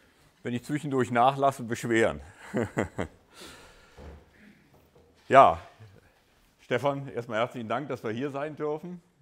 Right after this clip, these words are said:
Sehr gern. Ich habe viele gute Erinnerungen an den Saal. Und Tino und alle,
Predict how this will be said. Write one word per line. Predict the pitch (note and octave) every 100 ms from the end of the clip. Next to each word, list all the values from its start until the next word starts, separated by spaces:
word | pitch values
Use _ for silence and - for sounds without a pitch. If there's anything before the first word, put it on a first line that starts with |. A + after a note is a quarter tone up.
| _ _ _ _ _
Sehr | A#2 G#2+
gern. | G2+ A#2+ C3
Ich | A2+
habe | -
viele | C3 B2
gute | B2 C3 A2+
Erinnerungen | G#2 B2 C3+ C3+ A#2
an | G#2+
den | G2
Saal. | F#2 F#2+ A#2 D3 D3+ _ _ _ _ _ _ _
Und | - G#2 G2+ - _
Tino | - B2 B2 A2+
und | F#2+
alle, | A2 G#2+ G2+